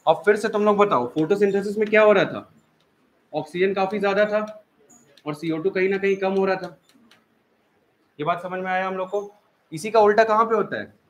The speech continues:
Respiration में। Respiration में क्या होता है? सीओ टू ज्यादा रहता है और oxygen क्या होता है? कम हो रहा होता है।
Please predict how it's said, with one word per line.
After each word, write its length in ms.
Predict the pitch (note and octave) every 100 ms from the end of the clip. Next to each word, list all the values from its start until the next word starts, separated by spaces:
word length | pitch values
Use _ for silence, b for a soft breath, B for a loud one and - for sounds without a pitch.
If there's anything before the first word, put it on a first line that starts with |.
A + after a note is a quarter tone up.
| -
Respiration 640 | D3+ D#3+ E3 E3+ E3 F3+
में। 200 | E3+ F#2+ - _ _ _ _ _ _
Respiration 460 | C#3+ - E3 E3 F#3
में 120 | F#3+
क्या 100 | F#3+
होता 160 | F#3 G3
है? 120 | F#3+
सीओ 240 | F3+ E3+
टू 140 | E3 G3+
ज्यादा 240 | G3 G3
रहता 260 | G3 G3 G3
है 200 | G3+ G3+ _ _ _ _ _ _ B2+
और 80 |
oxygen 380 | C#3+ C#3+ E3 F#3
क्या 120 | F#3
होता 220 | F#3+ F#3 G3+
है? 180 | G3+ _ _ _ _ _ _ _ _ _ _ -
कम 100 | E3
हो 160 | F3+ F3+
रहा 100 | F3+
होता 220 | F3 F3
है। 200 | F3